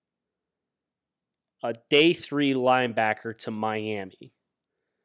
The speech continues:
it would be a super try hard, it'd be a super smart dude, and it would be a guy with some mobility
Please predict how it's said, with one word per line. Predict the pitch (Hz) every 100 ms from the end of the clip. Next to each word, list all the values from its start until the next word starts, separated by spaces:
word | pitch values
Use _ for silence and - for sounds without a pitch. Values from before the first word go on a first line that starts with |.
| _ _ _ _
it | 123 110
would | 117 117 113
be | 120 117 113 110 104 _ _ _ _
a | 101
super | - 139 131 165
try | - 156 147
hard, | 139 147 165 - _ _ _ _ _ _ _ 131
it'd | 120
be | 123 104
a |
super | - - 160 170
smart | - - 160 156 120
dude, | 151 131 123 123 131 _ _ _ _ _ _ _ _ _
and | 127 131
it | 98
would | 127
be | 127
a | 117
guy | 120 117 113 113 110 _ _ -
with | 120 113
some | - 117
mobility | 110 113 117 156 208 143 113 110 110